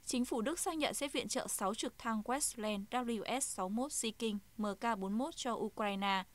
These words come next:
cho các nhiệm vụ tìm kiếm và cứu nạn. Theo đánh giá của quan chức quốc phòng Đức, với khả năng được chứng minh trong thời gian dài, mẫu trực thăng này sẽ hỗ trợ hiệu quả cho Ukraine trong nhiều nhiệm vụ khác nhau.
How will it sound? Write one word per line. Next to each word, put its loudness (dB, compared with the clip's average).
cho 2
các 0
nhiệm 2
vụ -2
tìm -2
kiếm 2
và 0
cứu -2
nạn. 4
Theo 4
đánh 4
giá 4
của 0
quan 0
chức -4
quốc 0
phòng 2
Đức, 0
với 6
khả -2
năng 4
được 0
chứng 2
minh 4
trong 0
thời -2
gian -2
dài, 4
mẫu 6
trực 2
thăng 4
này 4
sẽ 2
hỗ 2
trợ 2
hiệu 0
quả 4
cho 0
Ukraine 2
trong 4
nhiều 6
nhiệm 2
vụ 0
khác -4
nhau. 4